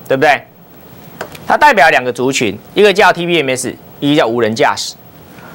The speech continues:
哦，所以三五五二同志，来，今天再创一个波段新高，三一八，哦，三一八，表示什么？虽然它走得慢，但是它是一个成长性的产业。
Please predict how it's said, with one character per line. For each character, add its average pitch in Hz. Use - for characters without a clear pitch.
哦， -
所 277
以 262
三 262
五 254
五 147
二 175
同 127
志， 120
来， 120
今 190
天 226
再 220
创 185
一 -
个 160
波 156
段 147
新 131
高， 120
三 165
一 151
八， 135
哦， 98
三 147
一 160
八， 147
表 190
示 285
什 233
么？ 143
虽 320
然 285
它 226
走 151
得 117
慢， 165
但 208
是 190
它 175
是 165
一 170
个 160
成 143
长 123
性 135
的 117
产 98
业。 110